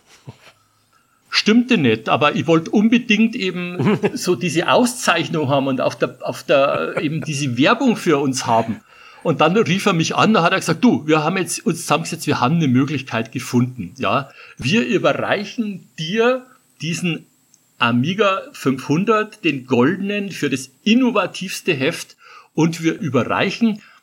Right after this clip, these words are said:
dem Albert Absmeier, deinem Konkurrenten, Chefredakteur vom Amiga-Magazin,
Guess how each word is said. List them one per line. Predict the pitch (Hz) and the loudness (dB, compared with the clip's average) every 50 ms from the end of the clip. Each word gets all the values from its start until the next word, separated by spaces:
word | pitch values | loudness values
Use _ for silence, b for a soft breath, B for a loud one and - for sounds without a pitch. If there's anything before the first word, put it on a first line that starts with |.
| B - | B 0
dem | 156 147 147 143 - - - _ _ - | 0 0 0 0 -6 -10 -16 _ _ 0
Albert | - 120 185 226 220 208 196 - - - | 2 2 2 2 2 0 -2 -2 -4 -2
Absmeier, | - 175 170 - - - - 170 147 131 123 117 104 98 92 - - _ _ _ _ - | -2 -2 -2 -2 -6 -4 0 0 2 2 2 2 0 -2 -4 -6 -10 _ _ _ _ -4
deinem | 107 101 127 156 180 180 - | -4 -2 -2 -2 -4 -6 -6
Konkurrenten, | - 156 160 165 165 - 147 135 123 127 156 208 208 - - 202 180 160 127 120 | -4 -4 -4 -4 -4 -4 -2 0 0 0 0 0 -4 -4 -6 -6 -4 -2 -4 -2
Chefredakteur | - - 165 180 - - 170 175 170 175 170 170 170 - - - 151 156 160 170 170 | 0 0 -2 -2 -2 -4 -2 -2 2 2 2 0 0 -4 -8 -4 0 2 2 0 0
vom | - 156 139 - | -2 -4 -2 0
Amiga-Magazin, | 147 131 123 127 156 208 202 214 170 135 120 113 117 135 143 - - - - 156 151 175 214 220 214 | 0 0 2 2 0 2 2 2 2 2 0 0 0 -2 -4 -6 -8 -10 -10 -6 -2 -2 -2 -2 -4